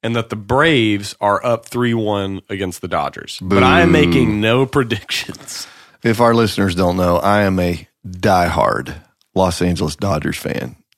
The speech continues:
Speaker 2: Lifelong, since I could breathe, I have been a lifelong Dodgers fan. And my <clears throat> wife, who's from Georgia, pulls for the Braves. And my two sons,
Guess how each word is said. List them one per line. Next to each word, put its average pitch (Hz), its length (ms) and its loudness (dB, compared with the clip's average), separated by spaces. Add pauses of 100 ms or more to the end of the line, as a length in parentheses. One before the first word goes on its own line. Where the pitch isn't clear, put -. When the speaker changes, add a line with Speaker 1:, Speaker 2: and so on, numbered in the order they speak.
Speaker 2:
Lifelong, 95 920 2 (120)
since 107 320 -2
I 101 240 2
could 90 300 -4
breathe, 90 580 0 (260)
I 95 100 0
have 90 180 -2
been 85 140 -2
a 85 140 -2
lifelong 90 480 -2
Dodgers 87 340 -2
fan. 82 420 -2
And 87 160 -2
my 82 180 -2
<clears throat> 82 160 0
wife, 127 240 0
who's 110 200 -4
from 98 220 -2
Georgia, 95 400 0
pulls 92 260 -2
for 95 140 -4
the 85 80 -2
Braves. 85 420 -4
And 85 140 -4
my 85 100 -2
two 139 260 -2
sons, 98 600 0